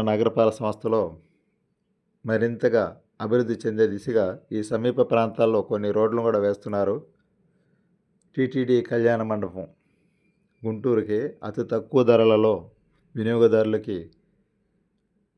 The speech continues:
హాల్ దొరుకుతుందన్నమాట. టీటీడీ కళ్యాణ మండపం అన్ని కళ్యాణ మండపాల కన్నా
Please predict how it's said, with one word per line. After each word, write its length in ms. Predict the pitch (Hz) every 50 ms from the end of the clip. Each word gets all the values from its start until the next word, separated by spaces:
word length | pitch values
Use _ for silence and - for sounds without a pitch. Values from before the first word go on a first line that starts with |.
| _ _ _ _ _ _ _ _ _ _ _ _ _ _ _ _ _ _ _
హాల్ 260 | - - 120 120 123 123 104
దొరుకుతుందన్నమాట. 720 | 107 110 104 107 107 117 104 104 98 98 98 95 92 85 92 - - _
టీటీడీ 400 | - 113 113 101 120 107 110 110 107 -
కళ్యాణ 260 | 110 107 107 107 107 107 107
మండపం 320 | 107 101 101 - - 110 101 98
అన్ని 220 | 98 110 120 123 110 104
కళ్యాణ 260 | 113 110 113 117 113 113 113
మండపాల 380 | 113 110 107 98 110 107 107 101 -
కన్నా 260 | 117 110 107 104 95